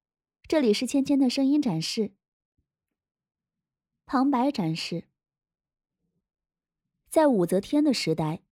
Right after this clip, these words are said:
由她领头萌生了几位代表女性，如太平公主、上官婉儿和韦后。她们的共同特点就是淫乱后宫，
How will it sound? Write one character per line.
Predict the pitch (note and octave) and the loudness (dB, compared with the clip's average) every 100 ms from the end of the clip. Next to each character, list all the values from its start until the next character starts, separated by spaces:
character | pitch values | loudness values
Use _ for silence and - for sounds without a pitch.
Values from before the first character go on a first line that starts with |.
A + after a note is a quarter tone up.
| _ _ - | _ _ 0
由 | B3+ | 0
她 | A#3+ B3+ | 2 2
领 | B3+ F3+ E3+ | 2 0 -2
头 | F3 E3+ G#3 _ | -2 -2 -2 _
萌 | G3+ F#3+ | 0 0
生 | A3+ A3+ | 2 0
了 | G#3 | 0
几 | - D#3 | -2 -2
位 | E3+ E3+ | 0 -2
代 | F#3+ D4 C#4 | -2 -2 -2
表 | G3 E3 | -2 -2
女 | E3+ D#3 | -2 -4
性， | D#3+ - E3 _ _ _ _ - | -6 -8 -8 _ _ _ _ -2
如 | C#4 | -2
太 | - - C4+ | -2 0 0
平 | A3 A#3 | 0 0
公 | D4 D#4 | 0 0
主、 | G3 D3+ - _ - | -2 -4 -8 _ -12
上 | - D#4+ | -4 -2
官 | D#4 E4+ | 0 -2
婉 | C4+ D#3+ | -2 -4
儿 | D3+ D#3+ - _ _ | -4 -4 -6 _ _
和 | - A3 | -4 0
韦 | A#3 D3+ | 0 -2
后。 | - G#3+ - _ _ _ _ _ _ _ | -6 -8 -8 _ _ _ _ _ _ _
她 | - B3+ | 2 4
们 | B3 | 4
的 | A#3 | 2
共 | A3 B3 | 2 0
同 | G#3 F#3 | 0 -4
特 | G3+ F#3+ | -2 -2
点 | F3 D#3 | 0 -2
就 | D#3+ E3+ | 0 -2
是 | E3+ D#3 | -2 -4
淫 | E3+ E3 | -2 -2
乱 | G3+ F3+ | -2 -4
后 | - E3 | -2 -4
宫， | D#3 F#3 | -2 -6